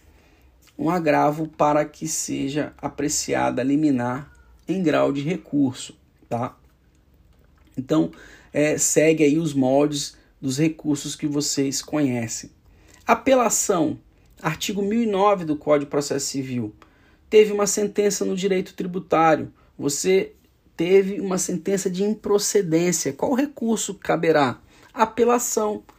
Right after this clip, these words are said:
Artigo mil e nove do Código de Processo Civil traz o prazo de quinze dias, efeito suspensivo ou devolutivo, e aí você vai ter que fazer, ah, uma petição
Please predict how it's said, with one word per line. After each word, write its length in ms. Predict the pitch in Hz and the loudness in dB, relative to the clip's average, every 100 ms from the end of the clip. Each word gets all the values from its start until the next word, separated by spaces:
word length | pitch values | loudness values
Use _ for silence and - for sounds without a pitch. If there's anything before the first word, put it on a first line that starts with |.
| _ _ _ | _ _ _
Artigo 360 | 185 185 214 202 | -8 -6 -6 -4
mil 120 | 208 | -2
e 60 | |
nove 260 | 196 185 180 | 0 0 0
do 100 | 180 | -4
Código 220 | - 170 | -2 -2
de 20 | |
Processo 360 | 165 175 170 170 | -2 -6 -4 -4
Civil 500 | 214 190 196 240 294 - _ _ _ | -6 -4 -2 -2 -4 -12 _ _ _
traz 320 | 196 202 196 | 4 4 2
o 60 | 190 | 0
prazo 340 | 202 185 190 | 2 4 2
de 80 | 175 | -6
quinze 380 | - 180 175 175 | -10 -8 -8 -8
dias, 600 | 160 208 214 208 - - _ - - _ | -8 -4 2 2 2 -10 _ -20 -20 _
efeito 460 | - 170 - 202 196 | -10 -2 0 0 0
suspensivo 800 | - 190 - 175 - 190 190 175 | -10 -10 -8 -4 -4 -4 -4 -2
ou 40 | |
devolutivo, 920 | 151 151 156 165 - 202 208 202 196 190 _ _ _ _ _ _ _ _ _ _ _ _ - | -2 0 0 -2 -4 -6 -4 -4 -6 -12 _ _ _ _ _ _ _ _ _ _ _ _ -8
e 340 | 165 185 - | -4 -4 -4
aí 440 | - 175 170 185 190 | 0 0 2 -2 -6
você 360 | 170 180 - | -6 -4 -4
vai 120 | 175 170 | -2 -4
ter 160 | 180 | -6
que 100 | 165 | -4
fazer, 500 | - 160 147 151 139 - - - - | 0 0 0 0 -2 -4 -20 -20 -8
ah, 380 | 143 147 143 120 | 0 4 4 2
uma 180 | 156 156 | 0 -2
petição 720 | - 165 - - 170 160 | -2 -4 -2 0 0 0